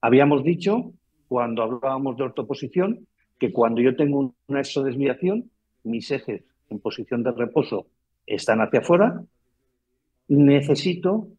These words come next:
que intervenga la emergencia fusional positiva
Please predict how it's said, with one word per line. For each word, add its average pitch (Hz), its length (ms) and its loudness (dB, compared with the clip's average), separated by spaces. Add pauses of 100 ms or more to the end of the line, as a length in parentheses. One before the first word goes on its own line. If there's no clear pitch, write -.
(120)
que 147 80 -2
intervenga 143 680 -2
la 151 80 -2
emergencia 123 640 -4
fusional 113 440 -4
positiva 180 600 0